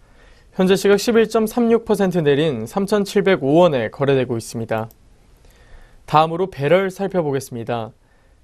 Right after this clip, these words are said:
배럴은 이 거래일 연속 파란불 켜고 있습니다. 현재 시각 십일 점 일구 퍼센트 하락한 만 칠천팔백오십 원 선 지나고 있습니다. 다음으로 제형솔루텍 살펴보겠습니다. 제형솔루텍은 십 점 일구 퍼센트 하락폭 보여주고 있습니다.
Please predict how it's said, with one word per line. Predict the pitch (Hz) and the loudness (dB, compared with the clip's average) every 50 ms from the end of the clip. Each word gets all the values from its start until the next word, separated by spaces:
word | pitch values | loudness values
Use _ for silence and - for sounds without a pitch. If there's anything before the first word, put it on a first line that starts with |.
| _ _ | _ _
배럴은 | - 147 151 151 165 170 185 208 196 147 | 0 2 2 4 4 2 2 0 -2 -2
이 | 143 | 0
거래일 | 165 196 202 202 196 190 | 2 2 4 4 4 2
연속 | 185 175 165 - 202 196 | 2 0 -2 -2 -4 -6
파란불 | - - 226 240 233 214 202 196 180 | -4 -2 0 0 0 2 0 0 -2
켜고 | 180 - 185 175 170 151 | -2 -4 -6 -4 -4 -4
있습니다. | 139 - - 123 120 113 123 117 110 107 - _ _ _ _ _ _ _ _ _ _ | -4 -6 -8 -10 -8 -4 -4 -4 -4 -6 -10 _ _ _ _ _ _ _ _ _ _
현재 | - 190 185 175 190 | -2 0 0 0 0
시각 | 175 - 180 202 202 202 | -2 -2 -2 -2 -2 -2
십일 | - 233 208 233 226 220 | -2 0 0 0 0 2
점 | - 226 214 175 | 0 0 0 0
일구 | 147 151 165 202 202 | 0 -2 0 -2 -2
퍼센트 | 196 - 208 175 190 175 165 - | -2 -4 -4 -4 -4 -4 -2 -2
하락한 | 170 156 143 135 - - 160 160 135 110 104 | -2 -2 -2 -2 -4 -4 -4 -4 -4 -6 -10
만 | 113 120 120 127 143 147 | -8 -4 -2 -2 -2 -2
칠천팔백오십 | - 185 175 165 - 208 202 196 - 240 240 202 240 220 - 135 135 143 - 190 175 | -2 -4 -4 -2 -2 -4 -4 -4 -2 0 2 4 2 2 2 -2 -8 -8 -6 -4 -2
원 | 190 160 139 | -2 -2 -2
선 | 123 - 123 110 104 104 117 | -4 -8 -10 -10 -10 -10 -12
지나고 | - - - 139 135 127 123 123 117 | -14 -8 -4 -2 -2 -2 -2 -4 -6
있습니다. | - - - 113 110 107 113 110 110 110 - _ _ _ _ _ _ _ _ _ _ _ - _ _ - _ _ _ _ _ - _ _ - | -8 -10 -12 -12 -8 -6 -6 -6 -8 -8 -14 _ _ _ _ _ _ _ _ _ _ _ -20 _ _ -20 _ _ _ _ _ -20 _ _ -6
다음으로 | - 156 156 156 160 160 165 190 190 | -2 -2 -2 -2 -2 -6 -6 -6 -8
제형솔루텍 | - - 151 156 165 190 202 202 190 - 214 202 196 190 180 - - 170 165 156 | -8 -6 -4 -2 -2 -2 -2 -4 -4 -4 -2 -2 -2 -2 -4 -4 -4 -4 -4 -4
살펴보겠습니다. | - - 185 170 190 165 147 139 139 131 - - 120 117 - 123 120 113 107 127 _ _ _ _ _ _ _ _ _ _ _ _ _ _ - | -6 -8 -8 -6 -6 -6 -6 -6 -8 -8 -10 -12 -12 -8 -6 -6 -6 -6 -8 -12 _ _ _ _ _ _ _ _ _ _ _ _ _ _ -10
제형솔루텍은 | - - 151 170 180 190 190 - 202 196 190 185 - 180 156 185 202 | -2 0 2 2 2 2 -2 -2 -2 -2 -2 -2 -4 -4 -4 -4 -4
십 | 196 - - 196 - | -4 -6 -10 -14 -12
점 | - - 214 208 202 | -6 -4 -4 -4 -4
일구 | 175 147 156 165 165 202 | -4 -4 -4 -2 -2 -4
퍼센트 | 196 - 214 185 175 185 175 156 - 160 | -4 -2 -4 -4 -2 -2 -4 -4 -2 -4
하락폭 | 160 160 180 190 185 180 - - 165 143 - - | -4 -2 -2 -2 -4 -4 -4 -6 -6 -6 -6 -6
보여주고 | - 151 147 135 135 131 127 123 | -6 -4 -4 -4 -4 -6 -6 -6
있습니다. | 120 - - 120 113 113 120 113 110 107 | -8 -10 -12 -12 -12 -8 -8 -8 -8 -8